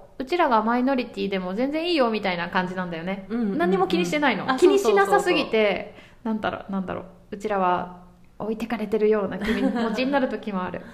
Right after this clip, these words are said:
Speaker 2: <laughs> そうね、そうね。
Speaker 1: うん。
Speaker 2: うん、ね。だからこう、アメリカでの子育て、
Speaker 1: うん。
Speaker 2: そ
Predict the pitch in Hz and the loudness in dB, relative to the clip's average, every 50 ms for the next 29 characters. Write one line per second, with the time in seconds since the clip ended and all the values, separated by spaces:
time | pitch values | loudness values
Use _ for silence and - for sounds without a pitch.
0 | - - - - - - - - - - 185 175 170 170 170 165 180 175 165 165 | -20 -20 -20 -20 -20 -20 -20 -20 -18 -16 -14 -12 -12 -14 -14 -14 -14 -14 -12 -12
1 | 165 165 165 214 208 208 202 196 196 196 196 196 - 180 175 170 170 170 165 165 | -12 -12 -12 -10 -10 -10 -10 -8 -8 -8 -8 -8 -10 -10 -10 -10 -10 -10 -10 -10
2 | 165 160 165 175 185 190 185 170 185 - - - - - - - - - - - | -10 -10 -10 -10 -8 -8 -10 -10 -14 -18 -20 -20 -20 -20 -20 -20 -20 -20 -20 -20
3 | _ _ - - - _ _ 180 165 165 165 165 160 160 160 - 160 160 160 160 | _ _ -20 -20 -20 _ _ -16 -14 -12 -12 -12 -14 -16 -16 -16 -16 -16 -16 -16
4 | 156 - - - _ - - - _ - - - - 170 170 180 180 175 180 180 | -16 -18 -18 -20 _ -20 -20 -20 _ -20 -20 -20 -14 -12 -10 -8 -6 -6 -6 -6
5 | 190 185 190 208 185 170 - - - - - 190 180 165 165 - 156 151 170 - | -6 -6 -4 -4 -4 -6 -6 -10 -14 -12 -10 -10 -8 -10 -10 -12 -14 -16 -16 -16
6 | - - - _ - 202 196 196 196 190 190 190 180 180 180 175 - - - - | -20 -20 -16 _ -10 -6 -2 -2 -2 -2 -2 -4 -8 -10 -14 -18 -20 -20 -18 -16
7 | 175 165 160 160 165 | -14 -12 -12 -14 -16